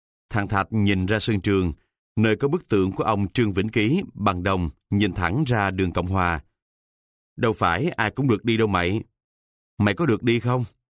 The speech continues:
Dũng nói với giọng hơi tự hào.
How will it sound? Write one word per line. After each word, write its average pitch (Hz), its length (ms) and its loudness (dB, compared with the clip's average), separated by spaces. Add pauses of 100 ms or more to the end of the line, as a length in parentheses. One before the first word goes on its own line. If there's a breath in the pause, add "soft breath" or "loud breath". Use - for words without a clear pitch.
(640)
Dũng 98 260 0
nói 123 140 0
với 170 140 0
giọng 98 300 0
hơi 101 220 2
tự 101 180 -2
hào. 90 360 -2